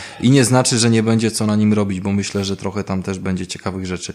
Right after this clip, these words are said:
Mam tylko nadzieję, że nie będzie się on w całości składał z bardzo podobnych obozów, bo to będzie, no, trochę już, y, wtedy wiało nudą.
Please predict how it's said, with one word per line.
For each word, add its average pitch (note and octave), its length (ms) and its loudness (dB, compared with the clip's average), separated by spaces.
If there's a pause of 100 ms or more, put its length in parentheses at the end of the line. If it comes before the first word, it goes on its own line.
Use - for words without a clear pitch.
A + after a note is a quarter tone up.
(320)
Mam A#2 240 4
tylko B2 260 2
nadzieję, A2+ 500 2
że A2+ 200 -2
nie A2+ 140 0
będzie A2+ 280 -2
się A2 160 -2
on A2+ 100 0
w - 100 -12
całości G#2+ 480 -2
składał G#2 580 0
z F#2+ 320 0
bardzo G2 340 -2
podobnych G2+ 540 0
obozów, G2 480 0
bo A2+ 120 -2
to C3 180 -2
będzie, B2+ 400 0
no, B2 160 0
trochę A2 420 -2
już, G2+ 500 -4
y, G2+ 240 -2
wtedy F#2+ 380 -4
wiało F#2 320 0
nudą. G#2 380 2